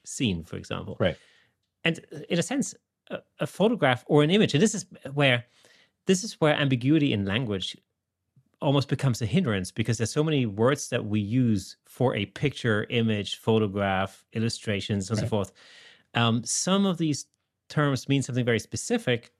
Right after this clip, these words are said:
Speaker 1: like illustration, but in other words are very arbitrary, like image, for example, that can mean a million different things. And it means
Speaker 2: Right.
Speaker 1: one thing to one person and another thing to another person. And that's, I think that's where the, that's where the problems are sometimes.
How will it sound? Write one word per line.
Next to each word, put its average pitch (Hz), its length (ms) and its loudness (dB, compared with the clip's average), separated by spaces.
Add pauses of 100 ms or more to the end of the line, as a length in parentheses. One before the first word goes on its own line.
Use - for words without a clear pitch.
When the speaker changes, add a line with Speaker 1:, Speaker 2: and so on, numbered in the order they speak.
(420)
Speaker 1:
like 107 220 -2
illustration, 113 720 -4 (160)
but 117 100 -4
in 120 100 2
other 143 220 0
words 131 280 0
are 113 140 -6
very 110 460 2 (140)
arbitrary, 117 400 0
like 92 180 -4 (380)
image, 165 320 0
for 85 140 -14
example, 80 540 -14 (220)
that 92 140 -6
can 104 160 0
mean 104 380 2
a 117 100 -4
million 104 520 0
different 92 420 -6
things. 85 380 -8 (280)
And 113 100 2
it 123 80 4
means 117 160 4
Speaker 2:
Right. 101 80 -2
Speaker 1:
one 123 160 4
thing 151 200 0
to 143 120 -6
one 143 180 0
person 127 460 -2 (340)
and 104 120 -4
another 110 320 0
thing 101 480 -2
to 107 160 0
another 156 200 2
person. 110 440 -2
And 101 120 -4
that's, 120 200 -6
I - 80 -18
think 113 220 -4
that's 117 220 -4
where 107 200 0
the, 95 260 -4 (320)
that's - 160 -4
where 120 100 0
the 92 60 -4
problems 104 580 -2
are 80 200 -4
sometimes. 87 640 -10